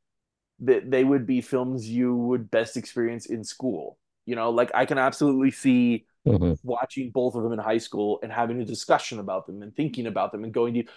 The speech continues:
Speaker 1: because I think they're not only good films as a cinematic standpoint, but I think they're really two of the best films ever made about modern politics and how debate and discussion happens and how government it works and how,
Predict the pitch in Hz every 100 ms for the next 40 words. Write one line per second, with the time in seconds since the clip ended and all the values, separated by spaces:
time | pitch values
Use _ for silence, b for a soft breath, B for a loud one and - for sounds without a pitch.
0 | b 123 143 160 185 190 175 165 175 160
1 | 127 143 - 135 123 - 120 113 - 120
2 | 120 120 139 - 160 170 160 107 117 117
3 | 120 110 156 160 143 135 117 _ _ _
4 | - 226 185 135 139 135 139 131 120 123
5 | 123 127 123 110 107 - - 127 117 113
6 | 117 113 110 107 113 - 107 113 110 113
7 | 113 110 104 - 104 113 110 104 - 113
8 | 110 107 104 110 107 107 110 113 110 -
9 | 110 104 107 - 107 107 107 110